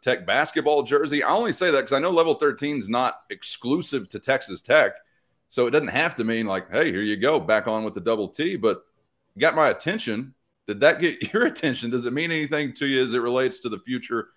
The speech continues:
of just one specific example in Jalen Tyson,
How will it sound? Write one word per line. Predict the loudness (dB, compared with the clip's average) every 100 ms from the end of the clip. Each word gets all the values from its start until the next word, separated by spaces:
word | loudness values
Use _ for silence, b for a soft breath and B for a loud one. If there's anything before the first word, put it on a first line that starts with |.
| b b _
of | -4
just | -4 -2
one | 0 0
specific | -2 -8 -6 -4 -4
example | -4 -6 -6 -6 -6
in |
Jalen | -4 -2 -4 -2
Tyson, | -2 -2 -8